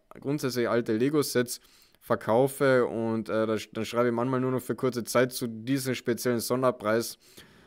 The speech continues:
äh, dazu, weil ich merke, ich krieg's nicht weg und ich brauch den Platz für was Neues. Aber ich kann mir jetzt nicht vorstellen, dass der A T S T Räuber jetzt irgendwie so schlecht läuft. Also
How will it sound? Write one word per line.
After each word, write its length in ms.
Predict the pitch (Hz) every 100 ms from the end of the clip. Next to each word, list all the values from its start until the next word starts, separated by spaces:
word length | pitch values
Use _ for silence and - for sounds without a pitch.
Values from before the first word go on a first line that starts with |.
| -
äh, 120 | 107
dazu, 340 | 110 107 - 120
weil 100 | 117
ich 100 | 127
merke, 280 | 123 127
ich 120 | 120 -
krieg's 440 | - 143 135 -
nicht 380 | 127 113 - 107
weg 240 | 127 131
und 180 | 120 -
ich 200 | 110 -
brauch 280 | - 123 123
den 280 | 113 110 101
Platz 320 | 107 123 -
für 140 | -
was 180 | 107 98
Neues. 480 | 117 113 123 127 - - - - - _ _
Aber 80 | 95
ich 80 | 107
kann 120 | 107
mir 60 | 120
jetzt 140 | 117
nicht 120 | 101
vorstellen, 460 | - 101 123 - 104
dass 220 | 101 101
der 260 | - 92 98
A 60 |
T 160 | 98 98
S 160 | 95 -
T 140 | 107
Räuber 340 | 95 98 98
jetzt 220 | 92 92 -
irgendwie 180 | 101
so 140 | 95 90
schlecht 380 | - 92 85 92
läuft. 440 | 92 120 - -
Also 460 | 90 90 98 95